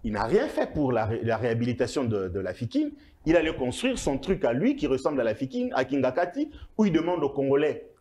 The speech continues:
qu'il a pillé, volé, que le Congolais aille, euh, se, se, se, se divertir là-bas. Kabila a trouvé le port de, de, de l'Onatra au Congo central, à Matadi notamment.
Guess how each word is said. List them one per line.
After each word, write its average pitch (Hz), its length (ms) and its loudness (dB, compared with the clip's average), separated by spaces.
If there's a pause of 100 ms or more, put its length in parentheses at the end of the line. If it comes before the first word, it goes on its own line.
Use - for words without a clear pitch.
qu'il 147 160 0
a 151 80 4
pillé, 143 360 2
volé, 135 420 0 (300)
que 139 80 2
le 127 100 2
Congolais 139 320 2
aille, 165 400 0 (300)
euh, 113 200 2
se, 113 220 -4
se, 101 420 -2
se, 104 200 -8
se 120 120 -2
divertir 131 540 2
là-bas. 90 380 -4 (600)
Kabila 151 680 2
a 156 100 4
trouvé 135 300 0
le 120 100 2
port 123 240 2
de, 104 160 -2
de, 101 220 -2
de 98 120 -2
l'Onatra 113 640 0 (140)
au 110 80 -6
Congo 120 240 0
central, 285 440 0 (420)
à - 80 -2
Matadi 113 340 0
notamment. 107 580 -2